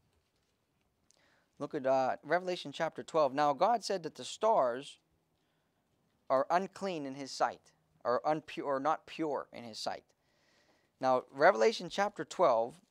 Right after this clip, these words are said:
look at verse number, let's see here, look at verse number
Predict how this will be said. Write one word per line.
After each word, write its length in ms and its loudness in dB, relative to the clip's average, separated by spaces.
look 140 -2
at 80 -4
verse 240 0
number, 480 0
let's 200 -10
see 180 -8
here, 120 -8
look 140 -6
at 80 -4
verse 240 -2
number 320 -2